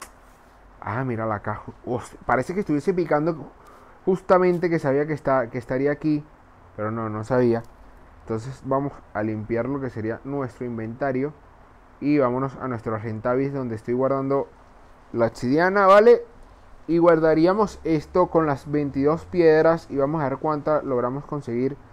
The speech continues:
con las veintidós piedras. Y ya nos dedicamos a conseguir lo que sería cristal ahora. Que el cristal sí va a ser más delicado, la verdad. Eh, no sé si ca-, crasti-, eh, conseguir el cristal con pico o con el dinosaurio.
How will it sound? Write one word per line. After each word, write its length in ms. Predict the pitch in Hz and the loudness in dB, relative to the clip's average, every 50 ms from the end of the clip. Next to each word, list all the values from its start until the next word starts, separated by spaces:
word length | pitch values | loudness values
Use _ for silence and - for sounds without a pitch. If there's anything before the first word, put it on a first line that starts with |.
| - - - - - - - | -20 -20 -20 -20 -20 -14 -6
con 100 | - 127 | -2 -2
las 100 | 123 120 | 0 0
veintidós 400 | 127 123 120 113 123 123 127 123 | -2 -2 -2 -2 -2 -2 -2 0
piedras. 460 | - 160 160 160 160 160 160 165 151 - | 2 6 6 6 6 6 2 -2 -6 -8
Y 120 | 123 127 | -6 -2
ya 120 | 127 123 127 | -2 -2 -2
nos 180 | 139 147 151 | -4 -4 -2
dedicamos 540 | 143 143 127 113 110 117 120 127 143 156 147 | 0 0 0 0 -2 -4 -4 -4 -4 -8 -8
a 100 | - 127 | -8 -8
conseguir 380 | 131 127 127 117 120 113 117 123 | -6 -6 -6 -6 -6 -4 -4 -4
lo 100 | 135 135 | -4 -2
que 140 | 139 139 | -4 -4
sería 320 | 123 127 110 110 117 120 123 | -4 -4 -4 -4 -4 -4 -4
cristal 500 | - 143 131 123 - - - 131 131 135 | -2 -4 -4 -4 -6 -4 -2 0 0 2
ahora. 360 | 131 131 127 123 127 139 143 - - - - - - _ - - - - - - - - - - - - - - - - - - - - - - | 2 2 0 0 0 -4 -6 -10 -20 -20 -20 -20 -20 _ -20 -20 -20 -20 -20 -20 -20 -20 -20 -20 -20 -20 -20 -20 -20 -20 -20 -20 -20 -20 -10 -6
Que 80 | 117 | -6
el 60 | 113 110 | -4 -4
cristal 340 | 117 113 - 135 127 123 | -4 -4 -2 -2 -2 -2
sí 100 | - 156 | 0 0
va 80 | 156 151 | 0 0
a 60 | 147 | 2
ser 180 | - 156 147 147 | 0 0 -2 0
más 300 | 147 147 143 143 135 135 | -2 -2 -4 -6 -6 -4
delicado, 640 | 135 127 117 104 - - 120 117 113 117 123 120 90 | -2 -2 -2 -4 -2 -2 0 0 0 0 -2 -4 -6
la 100 | 92 95 | -6 -6
verdad. 380 | 95 95 98 110 110 120 127 120 - - _ _ - - - _ - - - _ - - - - - - - - | -6 -4 -2 -2 -4 -4 -6 -10 -18 -20 _ _ -20 -20 -20 _ -20 -20 -20 _ -20 -20 -20 -20 -20 -20 -20 -6
Eh, 160 | - 127 135 139 | 0 0 2 2
no 140 | 147 147 | 2 0
sé 120 | 147 165 160 | 0 0 -2
si 140 | 165 202 190 | -2 -4 -4
ca-, 300 | 185 180 160 143 117 120 | 2 2 2 2 2 0
crasti-, 400 | 147 131 120 - - - 139 - | -2 -2 -2 -4 -8 -10 -6 -2
eh, 300 | 135 135 135 131 131 127 | 0 0 2 2 0 0
conseguir 360 | 127 131 127 120 131 123 127 143 | -2 -4 -4 -2 -4 -4 -4 -2
el 60 | 147 | 0
cristal 400 | - 175 151 - 135 127 131 131 | 0 0 0 0 -2 -2 -2 -2
con 260 | - 160 147 135 123 | -4 -4 -4 -4 -6
pico 380 | - - 175 175 170 - 185 156 | -2 0 0 0 0 0 0 2
o 140 | 156 147 | 2 0
con 240 | - 135 123 120 117 | -2 -2 -6 -6 -4
el 140 | 113 113 107 | -4 -4 -4
dinosaurio. 600 | 117 113 113 110 - 143 135 113 104 104 101 98 | -4 -6 -6 -4 -2 0 0 0 0 -4 -6 -8